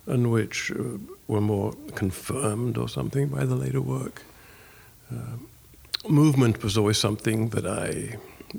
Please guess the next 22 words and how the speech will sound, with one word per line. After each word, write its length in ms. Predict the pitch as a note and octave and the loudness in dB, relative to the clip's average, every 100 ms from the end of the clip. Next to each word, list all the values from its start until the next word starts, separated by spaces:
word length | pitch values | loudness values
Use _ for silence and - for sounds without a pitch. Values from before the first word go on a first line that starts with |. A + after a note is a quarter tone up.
| - | -2
movement 420 | C3+ B2 B2 A#2+ | 2 4 4 4
and 140 | A#2+ A2 | 4 4
gesture, 600 | A#2+ A#2+ - A2 G#2+ - - - - - | 4 2 2 0 0 -4 -14 -18 -18 -6
not 160 | - - | -4 -2
that 140 | A#2+ | -2
I 240 | A#2 A#2 G2+ - - - - - - - - - | 0 0 0 -4 -14 -20 -20 -20 -18 -18 -18 -2
was 220 | A#2 G2+ | 0 4
really 180 | A2+ G#2 | 4 6
aware 420 | F#2 F#2+ B2 C#3+ | 4 4 4 4
of 320 | A#2 G#2+ G#2+ - - - - - - | 4 2 -4 -8 -16 -20 -20 -16 0
being 200 | A2 G#2+ | 2 4
interested 580 | A2 G#2+ G#2+ G#2+ - A2 | 4 2 2 2 0 0
in 160 | G2+ | 4
movement 440 | G2+ G#2 G#2 F#2+ G#2 | 4 4 2 0 -2
and 120 | G#2+ | 0
gesture, 480 | A#2 A2+ - - E3+ | 0 0 -4 -4 -2
but 180 | E3+ C3+ | 0 -2
if 140 | - | -4
I 60 | C3+ | -2
look 280 | D#3 D#3+ | 2 2
at 80 | - - - - - - - | 0 -4 -14 -20 -20 -20 -6
my 160 | A#2 | -4